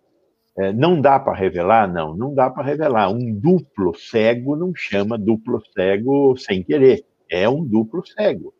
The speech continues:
Agora, é óbvio que se o cara não morreu, é, se o cara morreu e, e, e, e, e não foi imunizado, pode ser, ele pode ser um,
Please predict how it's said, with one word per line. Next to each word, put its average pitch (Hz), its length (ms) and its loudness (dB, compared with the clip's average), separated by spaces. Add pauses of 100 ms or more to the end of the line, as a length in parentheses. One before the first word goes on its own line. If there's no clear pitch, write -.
(280)
Agora, 110 260 4
é 127 60 6
óbvio 101 420 4
que 76 240 -14 (280)
se - 220 -10
o 110 80 0
cara 170 480 2 (240)
não 147 200 0
morreu, 92 580 -2 (580)
é, 95 400 -2
se - 140 -8
o 98 60 -2
cara 147 400 2 (180)
morreu 95 500 -2 (320)
e, 92 300 -6
e, 95 580 -6
e, 85 720 -6
e, - 40 -16 (340)
e 85 40 -10
não 98 140 -4
foi - 260 -12
imunizado, 98 760 2
pode 135 280 2
ser, 131 320 0 (460)
ele 196 140 2
pode 98 260 2
ser 78 340 -6
um, 107 160 -10